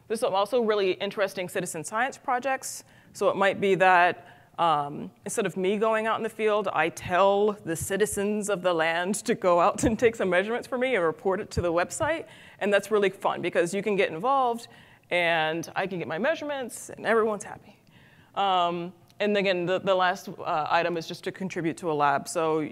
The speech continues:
this might be a paid or unpaid position. You might get course credit depending on the availabilities of the lab. So I highly recommend that. Um, so the last slide, I just wanna say, it's, nasa has a very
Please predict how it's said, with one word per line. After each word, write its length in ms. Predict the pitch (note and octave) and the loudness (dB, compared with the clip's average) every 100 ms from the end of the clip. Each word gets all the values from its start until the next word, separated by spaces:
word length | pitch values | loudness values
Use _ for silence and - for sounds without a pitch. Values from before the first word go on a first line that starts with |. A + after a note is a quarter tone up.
| A2+ | -4
this 240 | F#3 F3+ | -4 -4
might 260 | F3+ F3 E3 | -4 -2 0
be 120 | E3 | -2
a 60 | C3+ | -2
paid 340 | - G3+ G3 | 0 0 2
or 100 | E3+ | 0
unpaid 400 | F3 - F#3 F3 | -2 -2 -2 -2
position. 420 | F3+ E3+ E3+ F3 | -4 -6 -4 -4
You 60 | E3 | -2
might 180 | D#3 D3 | -2 -2
get 200 | D3+ - | -2 -4
course 260 | - C#3+ | -6 -6
credit 480 | - F#3+ E3+ E3 - - - | 0 2 2 2 -2 -12 -20
depending 380 | - E3 D#3 D3 | -10 -6 -4 -4
on 280 | C#3+ D3 - | -4 -6 -4
the 120 | D#3 | -2
availabilities 640 | D3 D3 D3+ D3 D3 F3+ | -2 -4 -4 -8 -8 -10
of 80 | F3 | -12
the 80 | D#3+ | -10
lab. 320 | E3 E3+ - | -8 -8 -8
So 220 | - F3+ - - - | -12 -12 -14 -20 -10
I 80 | F3 | -6
highly 300 | F#3+ G3+ E3+ | -4 -2 -2
recommend 460 | E3 E3 D#3 D#3+ | -4 -8 -10 -10
that. 180 | D3+ C3+ - _ _ _ _ _ - - - _ _ - _ _ _ _ _ - | -12 -14 -16 _ _ _ _ _ -20 -20 -20 _ _ -20 _ _ _ _ _ -2
Um, 240 | G#3 G#3 | 0 0
so 100 | B3 | 0
the 80 | C4 | 2
last 240 | C4 C#4 | 2 2
slide, 180 | C#4+ B3+ | 2 4
I 60 | A3+ | 2
just 160 | A3 | 0
wanna 160 | A#3 G#3 | -4 -4
say, 320 | A3+ G#3+ G3+ | 0 2 2
it's, 220 | F#3+ - | 0 -4
nasa 580 | F#3+ G#3+ A3 A#3 G#3 G#3+ | 0 0 2 2 2 -2
has 260 | G#3 G#3 F#3+ | -4 -2 0
a 60 | |
very 480 | E3+ G#3 G#3+ G#3+ | 0 4 4 4